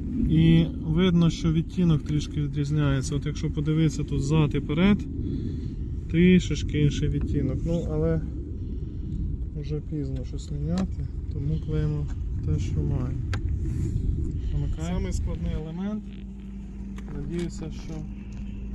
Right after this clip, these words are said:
вийде його нормально приклеїти.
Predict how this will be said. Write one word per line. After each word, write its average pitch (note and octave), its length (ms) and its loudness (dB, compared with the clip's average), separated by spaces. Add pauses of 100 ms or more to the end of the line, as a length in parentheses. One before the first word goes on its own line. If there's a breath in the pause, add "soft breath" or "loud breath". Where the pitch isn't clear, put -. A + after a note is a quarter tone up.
(440)
вийде D#3 320 -6
його D3+ 180 -4 (120)
нормально D3+ 420 -4 (120)
приклеїти. F3 680 -6